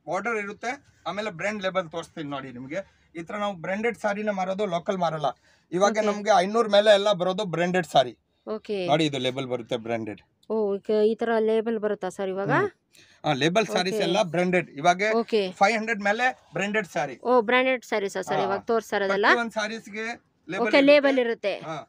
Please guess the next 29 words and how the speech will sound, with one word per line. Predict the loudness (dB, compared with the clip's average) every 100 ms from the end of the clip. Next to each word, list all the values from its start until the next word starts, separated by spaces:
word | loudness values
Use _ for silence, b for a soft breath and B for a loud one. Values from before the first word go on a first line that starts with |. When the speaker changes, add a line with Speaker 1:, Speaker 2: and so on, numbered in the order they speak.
| -12
Speaker 2:
ಓಕೆ. | -8 -8 -8 -14 _ _ _ _ _
Speaker 1:
ಇದು | -14 -12
ನಿಮ್ಗೆ | -12 -10 -10
ತುಂಬಾ | -10 -8 0 0
ಕಮ್ಮಿ | 0 -6 -4
ರೇಟ್. | -4 -6
ಬೇರೆ | -6 -6
ಕಡೆ | -6 -8
ಸಾವಿರ | -8 -8 -8
ರೂಪಾಯಿ | -8 -8 -6
ಇದೆ | -6
ಅಂದ್ರೆ | -10 -12
ಮಾತ್ರ | -8 -8 -6 -6
ಐನೂರ | -6 -6 -6
ಐವತ್ತು | -6 -8
ರೂಪಾಯಿ | -10 -6
ಒಂದ್ | -6 -6
ತಗೊಂಡ್ರೆ, | -10 -10 -12 -16 _ _ -10
ಮೂರ್ | -4
Speaker 2:
ಓಕೆ. | -2 -2
Speaker 1:
ತಗೊಂಡ್ರೆ | 0 -2 -4
ಒಂದೂವರೆ | -6 -4 -6
ಸಾವಿರ. | -4 -6 -8 -10 0
Speaker 2:
ಮೂರ್ | 2 2
ತಗೊಂಡ್ರೆ | 0 2 4
ಒಂದೂವರೆ | 4 2 2
ಸಾವಿರ | 2 0
ಬೀಳುತ್ತೆ. | 2 -2 -2 -6
Speaker 1:
ಹ್ಮ್. | -8 -12